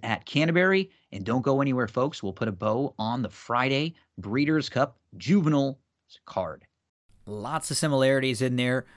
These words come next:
for me and Angela. I guess the one difference is the horse that I probably would give more of a, of a shot to than she would, would be the two, Paxa Wallop, who I, maybe he can, you know, just show some of that speed and work out a trip. I,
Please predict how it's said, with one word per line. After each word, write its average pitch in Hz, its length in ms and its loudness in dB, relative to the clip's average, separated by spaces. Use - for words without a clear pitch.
for 127 420 0
me 123 280 -2
and 113 100 -4
Angela. 117 440 -2
I 120 80 -2
guess 143 140 -2
the 196 120 2
one 165 500 0
difference 135 540 0
is 127 260 2
the 127 100 4
horse 180 220 0
that 160 120 0
I 139 60 4
probably 143 440 0
would 135 180 2
give 127 220 2
more 117 440 2
of 110 140 -2
a, 107 300 2
of 120 140 0
a 113 60 2
shot 117 320 0
to 117 420 0
than 120 120 -2
she - 180 -4
would, 117 220 0
would 113 140 -2
be 120 140 0
the 104 80 -2
two, 107 500 -2
Paxa 117 380 -2
Wallop, 104 460 -2
who - 340 -6
I, 131 160 -8
maybe 170 320 6
he 147 120 2
can, 135 280 0
you 131 100 -6
know, 120 120 0
just 117 200 -2
show 127 220 4
some 117 180 0
of 113 40 0
that 110 160 -2
speed 117 300 -2
and 104 100 0
work 110 200 0
out 107 140 0
a 98 40 -4
trip. 101 400 -4
I, 110 140 2